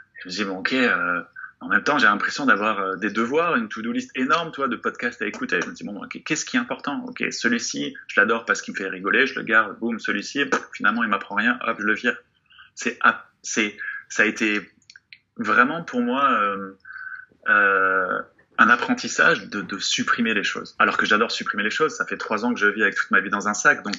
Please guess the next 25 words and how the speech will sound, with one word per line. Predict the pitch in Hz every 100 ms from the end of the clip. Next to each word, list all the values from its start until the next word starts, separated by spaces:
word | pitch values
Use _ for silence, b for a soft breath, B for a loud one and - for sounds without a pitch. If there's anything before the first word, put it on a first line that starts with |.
| -
supprimer | - - 113
les | 110
choses, | 101 147 -
c'était, | -
c'était | - 104
pas | 107
un | 104
problème. | - 135 135
Au | 98
contraire, | - 107 139 131
c'était | - 101
vraiment | 101 107 123 117
une, | 104 98 98 - B B B B B _ -
une, | 113 107
euh, | 101 95 95 98 95 92 101 101 - -
une | 123
libération, | 107 107 107 113 - 151 123
mais | 104 107 123
vraiment, | 104 101 110 120 143 143 - 107
euh, | 98 95 95 87 _ _ _ _ _ _ _ -
ouais, | 120 120
sur | -
des | 104
choses | 120 123 -
qui | -